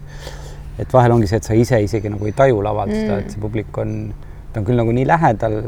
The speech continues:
Speaker 1: seal
Speaker 2: Mhm.
Speaker 1: hämaras saalis, aga ei pruugi
Speaker 2: Mm.
Speaker 1: sada protsenti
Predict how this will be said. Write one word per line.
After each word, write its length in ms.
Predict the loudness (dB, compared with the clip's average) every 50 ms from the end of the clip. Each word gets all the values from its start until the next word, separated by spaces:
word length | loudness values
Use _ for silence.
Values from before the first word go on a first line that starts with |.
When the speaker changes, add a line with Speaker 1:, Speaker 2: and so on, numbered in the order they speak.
| -8 -8 -4
Speaker 1:
seal 180 | -2 -2 0 0
Speaker 2:
Mhm. 120 | 0 0
Speaker 1:
hämaras 380 | 2 2 0 0 -2 -4 -4 -2
saalis, 320 | -2 -2 0 -2 -4 -4
aga 160 | -6 -6 -6 -6
ei 280 | -6 -6 -6 -6 -6
pruugi 460 | -6 -4 -4 -4 -4 -4 -6 -6 -6 -8 -10 -12 -14 -14 -14 -14 -14 -12 -10 -8 -6
Speaker 2:
Mm. 120 | -4 -2
Speaker 1:
sada 200 | 0 0 0 0
protsenti 1120 | -2 -2 -4 -4 -4 -4 -4 -6 -8 -8 -6 -4 -4 -2 -2 -2 -4 -4 -4 -4 -4 -6